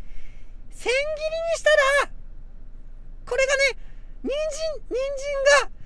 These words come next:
カラムーチョに見える感じで切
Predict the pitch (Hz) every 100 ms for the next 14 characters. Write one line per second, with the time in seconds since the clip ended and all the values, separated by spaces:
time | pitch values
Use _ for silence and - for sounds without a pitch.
0 | - - - 523 554 605 640 640 508 480
1 | 427 494 480 466 - 427 453 453 440 494
2 | 359 - - 269 - - -